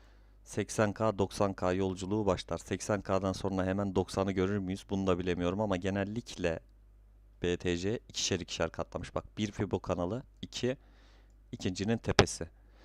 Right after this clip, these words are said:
Burada da ne olacak? Burası bir Fibo kanalı, iki, ikincinin tepesi. Ya seksen birde solu alırsa seksen bir doksan üç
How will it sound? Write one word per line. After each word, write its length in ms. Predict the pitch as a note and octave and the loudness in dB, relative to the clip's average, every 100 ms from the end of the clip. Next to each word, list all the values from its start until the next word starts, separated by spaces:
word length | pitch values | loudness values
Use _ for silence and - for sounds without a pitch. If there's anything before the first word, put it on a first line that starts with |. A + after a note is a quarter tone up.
| - - A#2 | -20 -2 2
Burada 240 | A2+ G#2+ | 6 8
da 100 | A2 | 6
ne 100 | A2+ | 6
olacak? 240 | F#2+ A#2+ - | 4 0 2
Burası 300 | A2 A2 G#2 | 4 4 2
bir 140 | G#2+ G#2+ | -2 -4
Fibo 280 | A2 F#2+ | 0 0
kanalı, 460 | F2 F2+ E2+ F#2+ C3 - - - - - | 2 0 0 -2 -4 -10 -20 -20 -20 -20
iki, 400 | - - G#2+ C3+ - - - | -6 -2 0 -2 -10 -16 -10
ikincinin 500 | A2 G2 F2 G2 A2+ | -8 -4 -4 -2 -4
tepesi. 400 | G2 - - G2+ | -4 -2 -2 -4
Ya 80 | G2 | -4
seksen 500 | - A#2+ - B2 B2 | -2 0 2 2 2
birde 220 | A#2+ A#2+ | 2 0
solu 300 | - A#2 A#2 | 0 2 4
alırsa 380 | A2+ A#2 - G2+ | 4 2 -4 -4
seksen 460 | F2+ - G2+ F#2+ | -4 -4 -4 -2
bir 160 | F#2+ F#2+ | 0 0
doksan 360 | F2+ - F#2+ | 0 2 0
üç 280 | G2 - - | 0 -8 -10